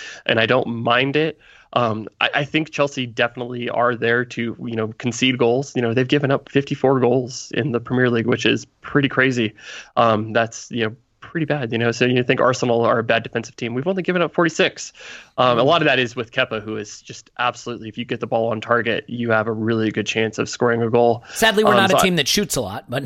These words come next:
Speaker 2: <laughs> you know.
Speaker 1: But, you know, I think, you know, <laughs> one of the things is Arsenal,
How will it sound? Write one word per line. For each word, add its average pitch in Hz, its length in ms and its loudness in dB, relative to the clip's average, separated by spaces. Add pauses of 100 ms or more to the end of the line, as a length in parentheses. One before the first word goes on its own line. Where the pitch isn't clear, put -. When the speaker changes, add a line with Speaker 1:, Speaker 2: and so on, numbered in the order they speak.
(160)
Speaker 2:
<laughs> - 120 -4
you 170 160 0 (260)
know. 233 80 0 (760)
Speaker 1:
But, 214 220 2
you 220 60 4
know, 170 420 4
I 165 60 2
think, 165 160 0
you 151 100 -4
know, 139 220 0
<laughs> 147 360 -8
one 151 200 2
of 139 60 0
the 139 60 0
things 135 260 0
is 117 280 -4 (100)
Arsenal, 127 560 0